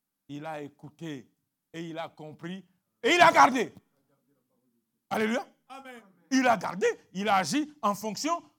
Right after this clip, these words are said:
Speaker 1: de ce qu'il a appris.
Speaker 2: Amen.
Speaker 1: Alléluia. Que Dieu vous bénisse. Hein ? Que Dieu vous bénisse. Écoutez et comprenez. Très important. Ah,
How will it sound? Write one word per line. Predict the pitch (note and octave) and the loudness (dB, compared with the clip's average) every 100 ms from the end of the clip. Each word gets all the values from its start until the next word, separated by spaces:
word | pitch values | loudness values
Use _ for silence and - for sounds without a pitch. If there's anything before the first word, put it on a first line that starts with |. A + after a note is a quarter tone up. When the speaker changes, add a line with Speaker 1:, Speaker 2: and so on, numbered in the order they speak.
| _ | _
Speaker 1:
de | E3+ G3 | -4 -4
ce | - C4+ D#4 - _ _ - | -2 -4 -4 -8 _ _ -4
qu'il | A3 G3 | -2 2
a | C4+ C4+ _ | 0 0 _
appris. | B3 - G#3+ G#3 G#3 _ | 0 0 -6 -6 -10 _
Speaker 2:
Amen. | - E4+ D#4 C4 G3+ E3+ _ _ | -18 -14 -16 -16 -20 _ _ _
Speaker 1:
Alléluia. | D3+ F3+ F3+ F3+ F#3 _ _ _ _ _ _ _ _ _ _ _ | -8 -6 -6 -6 -8 _ _ _ _ _ _ _ _ _ _ _
Que | D3 C3+ | -14 -12
Dieu | A2+ D3 C#3+ _ A2+ | -10 -12 -12 _ _
vous | C3 C3+ _ | -16 -16 _
bénisse. | G2+ B2+ B2 A#2 - A2 _ _ _ _ | _ -16 -14 -16 -16 -18 _ _ _ _
Hein ? | C#3 E3 - _ _ _ _ _ _ _ _ _ _ | -14 -14 -16 _ _ _ _ _ _ _ _ _ _
Que | C3 | -16
Dieu | A#2+ D3+ | -14 -16
vous | B2+ C#3 | -16 -18
bénisse. | C3+ B2+ B2+ _ _ _ _ _ _ - | -18 -20 -20 _ _ _ _ _ _ 0
Écoutez | D4 C#4 A3+ C4 C4+ | 0 0 -4 -4 -2
et | G#3 | -4
comprenez. | G3 F3+ E3+ D#3+ C#3 _ _ _ _ | -6 -12 -12 -14 -16 _ _ _ _
Très | E3+ A3 G#3 | -4 -2 -2
important. | G3+ F3 - - _ _ _ _ _ _ _ | -4 -8 -12 -20 _ _ _ _ _ _ _
Ah, | E3 C#3 - | -6 -6 -6